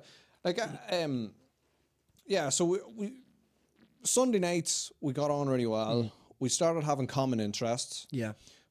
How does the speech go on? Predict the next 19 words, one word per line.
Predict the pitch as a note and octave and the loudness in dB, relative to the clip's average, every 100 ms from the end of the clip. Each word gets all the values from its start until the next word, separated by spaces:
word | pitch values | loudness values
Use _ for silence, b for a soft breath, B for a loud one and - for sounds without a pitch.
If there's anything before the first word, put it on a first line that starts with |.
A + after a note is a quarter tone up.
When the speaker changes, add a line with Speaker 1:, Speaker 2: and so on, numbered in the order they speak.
| - - | -16 -4
Speaker 1:
Uh, | B2+ A#2+ A2+ G#2+ G#2 A#2+ | 0 2 2 0 -2 -4
games | C#3+ C#3+ D3 C#3+ A#2+ | 2 2 4 0 0
was | A#2 A2+ | -2 2
one | C3 C#3+ | 2 4
of | |
them | A2 G#2 | 0 -2
because | G#2 G#2+ | -2 -2
that | A#2 | 0
was | A2 | 0
a | G#2+ | -2
big | G2 G#2+ | -2 -4
thing | - A2+ G#2+ | -2 -4 -2
to | G#2 | -4
us | - | -4
at | G#2 | -8
the | G#2 | -6
time. | - G#2 A#2+ | -6 -6 -6
Speaker 2:
Yeah. | C3 A#2+ C3 B - | -6 -8 -10 B -4
Speaker 1:
Also, | C3+ C#3+ C#3+ - C3 B2+ A#2 | 2 2 2 2 4 4 2